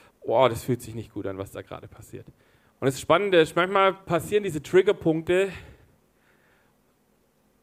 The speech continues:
oder Triggermomente, ohne dass dein Gegenüber weiß, dass er den gerade bei dir gedrückt hat.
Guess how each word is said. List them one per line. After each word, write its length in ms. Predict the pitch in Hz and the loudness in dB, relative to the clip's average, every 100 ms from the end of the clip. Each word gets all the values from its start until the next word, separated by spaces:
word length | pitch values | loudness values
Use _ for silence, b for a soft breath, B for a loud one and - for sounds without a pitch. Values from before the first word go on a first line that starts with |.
| _ | _
oder 220 | 127 127 | 4 4
Triggermomente, 800 | 127 151 139 127 127 156 147 127 | 0 -2 0 0 -2 -2 -2 -2
ohne 320 | - 160 180 | 0 2 2
dass 300 | 156 151 - | 0 -2 -2
dein 180 | 139 131 | -2 -2
Gegenüber 460 | 135 135 - 156 131 | -2 -4 -2 0 2
weiß, 240 | 135 156 | 0 -2
dass 160 | 139 131 | -6 -6
er 80 | 135 | -4
den 160 | 131 | -4
gerade 260 | 127 131 131 | -2 -4 -2
bei 140 | 123 | -2
dir 140 | 120 120 | -4 -6
gedrückt 360 | 123 120 - | -8 -10 -12
hat. 120 | 92 | -16